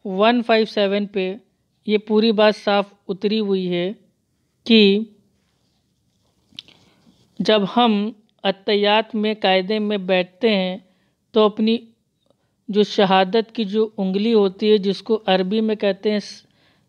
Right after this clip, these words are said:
सब्बाबा, उससे जब हम अपनी उंगली को हरकत देते हैं, इशारा करते हैं,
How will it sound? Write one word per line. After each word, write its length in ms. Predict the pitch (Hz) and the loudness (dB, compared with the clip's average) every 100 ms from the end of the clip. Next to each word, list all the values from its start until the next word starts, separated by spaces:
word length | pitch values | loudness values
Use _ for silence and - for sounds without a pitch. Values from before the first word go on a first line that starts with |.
| _ _ _ _ _ | _ _ _ _ _
सब्बाबा, 920 | - - 202 180 190 180 190 170 - _ _ _ _ _ _ | -8 -2 -2 0 -2 -2 -4 -6 -10 _ _ _ _ _ _
उससे 360 | 202 202 - 254 | -2 -2 0 0
जब 240 | 226 240 226 | 2 0 0
हम 320 | 233 240 - _ _ - | -2 -4 -8 _ _ -6
अपनी 360 | 196 214 226 233 | -4 -2 -2 -2
उंगली 380 | 208 208 208 233 | -2 -2 -2 -2
को 220 | 226 240 | -2 -2
हरकत 480 | 208 196 190 190 247 | 0 0 -2 0 -2
देते 480 | 202 220 208 220 208 | 0 0 0 2 2
हैं, 340 | 190 202 202 202 | 2 -2 -2 -6
इशारा 480 | 185 - 190 208 233 | -6 -2 0 2 0
करते 460 | 233 202 202 214 | 0 -4 -2 -2
हैं, 380 | 202 190 202 240 | 0 0 -2 -4